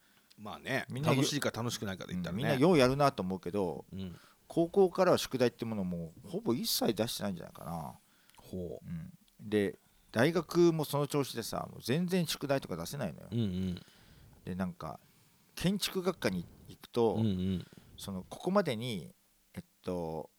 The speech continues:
Speaker 2: ここの土地に例えば建物が建った想定で、どういう建築物を建てるかっていうプランを、あの、提出しなさいみたいなさ、
Speaker 1: はいはい。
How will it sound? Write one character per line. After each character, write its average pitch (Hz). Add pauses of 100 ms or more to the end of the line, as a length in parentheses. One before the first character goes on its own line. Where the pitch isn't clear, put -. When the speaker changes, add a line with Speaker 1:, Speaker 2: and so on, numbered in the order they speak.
Speaker 2:
こ -
こ 208
の 202
土 175
地 -
に 170
例 -
え -
ば 92
建 -
物 151
が 87
建 123
っ - (100)
た 123 (200)
想 147
定 156
で、 147 (140)
ど 139
う 165
い 151
う 135
建 123
築 -
物 104
を 90
建 -
て 110
る 92
か -
っ 78
て -
い 95
う 95
プ -
ラ 139
ン 120
を、 117 (280)
あ 87
の、 80
提 113
出 107
し -
な 107
さ 92
い -
み -
た -
い -
な -
さ、 -
Speaker 1:
は -
い 85
は 85
い。 69